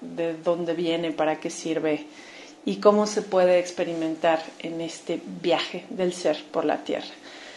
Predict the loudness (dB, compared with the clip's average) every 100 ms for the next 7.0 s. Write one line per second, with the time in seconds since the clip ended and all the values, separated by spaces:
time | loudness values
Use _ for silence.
0 | -16 -2 2 2 2 2 2 2 2 2
1 | 0 0 -2 0 2 2 2 0 -4 -6
2 | 0 4 4 2 -12 -20 -20 -20 -20 -20
3 | -14 -2 0 4 4 4 2 -2 0 4
4 | 6 4 4 4 6 6 4 0 0 0
5 | 4 6 4 2 2 2 2 4 4 2
6 | 0 -2 -2 -2 -2 -2 0 0 0 -8